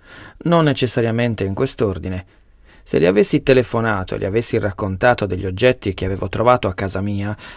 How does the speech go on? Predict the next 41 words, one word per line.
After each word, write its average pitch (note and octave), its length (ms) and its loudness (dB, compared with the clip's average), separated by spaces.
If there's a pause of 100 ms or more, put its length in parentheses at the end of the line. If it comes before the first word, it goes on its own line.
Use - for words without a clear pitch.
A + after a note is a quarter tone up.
(100)
mi - 80 2
avrebbe G3 340 2
consigliato G#3 580 0
di D#3 80 0
inginocchiarmi D3+ 760 0
e D3 80 -4
chiedere A#2 340 2
a A#2 60 0
Gesù C#3+ 340 4
di D3 140 2
entrare C3+ 420 6
nella G#2 240 0
mia D2+ 160 -6
vita. E2 420 -8 (540)
A - 120 2
torto A#2+ 500 6
o G2 140 0
a G#2 60 2
ragione, E3+ 440 4
io E3 100 2
non E3 160 2
credevo A2+ 480 2
che A2+ 140 0
Gesù G#2+ 380 0
potesse G#2+ 400 0
aiutarmi G2 520 0
con G2+ 160 -4
il G2+ 100 -2
problema A2+ 540 2
che G#2+ 140 -2
avevo G2+ 360 -2
per G2+ 200 -4
le F2 120 -6
mani. D#2 440 -10 (600)
Ero C#3+ 280 8
dotato C#3 440 6
del B2+ 160 4
numero C#3 320 4
standard A#2+ 560 0
di G2 180 -4
zii, G#2+ 480 -2